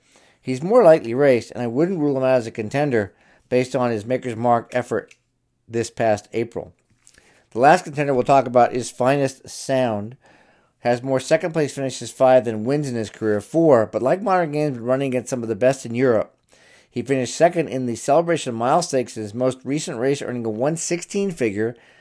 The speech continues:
and earned a one twenty in March when second in the Jebel Hada Stakes. His regular rider, Andrea Atzeni, comes in from England to ride.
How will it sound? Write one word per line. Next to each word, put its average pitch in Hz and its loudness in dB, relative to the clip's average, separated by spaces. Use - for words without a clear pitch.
and 120 -2
earned 151 2
a 143 2
one 151 0
twenty 160 -2
in 127 -4
March 147 4
when 120 -6
second 135 -2
in 123 -4
the 117 -4
Jebel 127 0
Hada 135 2
Stakes. - -8
His 104 -10
regular 139 2
rider, 127 2
Andrea 131 0
Atzeni, 120 -2
comes 127 -4
in 127 -2
from 120 -12
England 120 -6
to 95 -8
ride. 92 -2